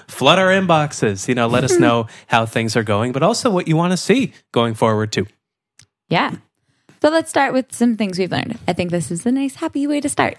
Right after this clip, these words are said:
Speaker 2: Um,
Speaker 1: Yeah.
Speaker 2: but things we've learned. So I know one of the big things for you is this, that you're obsessed with this idea right now, is the
Speaker 1: Yeah.
Speaker 2: idea of, like, maintaining calm and finding calm, right?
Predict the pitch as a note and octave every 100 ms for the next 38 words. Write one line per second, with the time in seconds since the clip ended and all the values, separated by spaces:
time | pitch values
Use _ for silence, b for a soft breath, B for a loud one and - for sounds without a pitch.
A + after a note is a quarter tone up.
0 | _ - - - G3+ D#3+ F3+ F#3 A3+ A3
1 | D4+ D4 A#3+ F3+ E3 G#3+ G#3+ G#3+ G#3+ G#3+
2 | - - _ _ A3 C4 C4+ A#3+ G#3+ -
3 | F#3+ G3 - F3 D#3+ E3+ D#3+ E3 D#3+ D#3+
4 | - - F#3 A3 A3+ C4+ - G3+ - F3+
5 | D#3+ D3 C#3+ D3+ A2+ - - F2 - D#3
6 | G#2+ D#2+ D#3+ D#3 D3+ D#3+ - E3 E3 E3+
7 | E3 D#3 D3+ D3 - C#3+ D3 - E3 E3+
8 | D3+ D3+ - - - D#3 D#3+